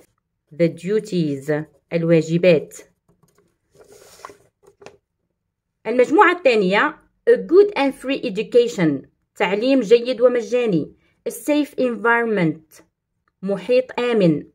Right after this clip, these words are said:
للدراسة. Equal opportunities in class، تساوي الفرص في القسم.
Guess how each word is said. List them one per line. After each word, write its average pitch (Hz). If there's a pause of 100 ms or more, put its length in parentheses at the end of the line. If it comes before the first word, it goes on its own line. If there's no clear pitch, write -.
(120)
للدراسة. 190 (500)
Equal 302 (140)
opportunities 240
in 214
class، 226 (240)
تساوي 233
الفرص 202
في 359
القسم. 262